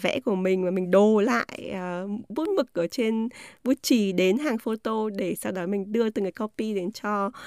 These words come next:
à, bạn học của mình cũng thế. Y hệt như vậy, cái quá trình mà bây giờ mình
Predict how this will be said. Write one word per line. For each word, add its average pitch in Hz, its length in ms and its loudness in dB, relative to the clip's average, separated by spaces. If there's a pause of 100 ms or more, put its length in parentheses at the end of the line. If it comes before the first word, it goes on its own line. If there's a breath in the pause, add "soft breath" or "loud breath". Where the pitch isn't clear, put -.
(180 loud breath)
à, 180 340 -4
bạn 208 260 -2
học 240 220 4
của - 80 -2
mình 180 160 2
cũng - 80 -4
thế. 175 260 -6 (300)
Y 339 220 2
hệt 254 140 2
như 220 120 2
vậy, 240 300 -2
cái - 180 -10
quá 185 100 -6
trình 220 240 -8
mà 185 100 -4
bây 190 120 -4
giờ 196 120 -4
mình 180 240 -2